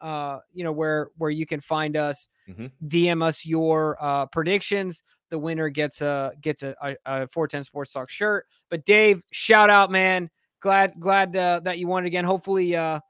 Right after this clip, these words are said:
Speaker 1: we'll get some contenders in here for you. You guys gotta knock Dave off of his, uh, off his throne here. I don't know what's going on.
Speaker 2: Mm-hmm.
Speaker 1: Um, but, uh,
Speaker 2: And we
Speaker 1: yeah.
Speaker 2: got a lot,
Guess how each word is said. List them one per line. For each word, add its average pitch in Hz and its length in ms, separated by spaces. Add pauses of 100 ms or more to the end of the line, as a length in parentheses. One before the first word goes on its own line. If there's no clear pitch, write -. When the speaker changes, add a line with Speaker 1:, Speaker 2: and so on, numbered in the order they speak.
(220)
Speaker 1:
we'll 175 100
get 180 140
some 185 160
contenders 202 680
in 202 100
here 196 180
for 196 260
you. 190 100
You 196 80
guys 277 200
gotta 226 180
knock 208 220
Dave 196 280
off 196 200
of 175 120
his, 165 260
uh, 156 260 (520)
off 175 180
his 165 140
throne 196 320
here. 147 180
I 151 60
don't 165 100
know 180 60
what's 165 160
going 160 260
on. 160 400 (320)
Speaker 2:
Mm-hmm. 101 220
Speaker 1:
Um, 143 560 (260)
but, 175 280
uh, 165 100
Speaker 2:
And 156 100
we 175 80
Speaker 1:
yeah. 240 140
Speaker 2:
got 156 120
a 131 40
lot, 165 600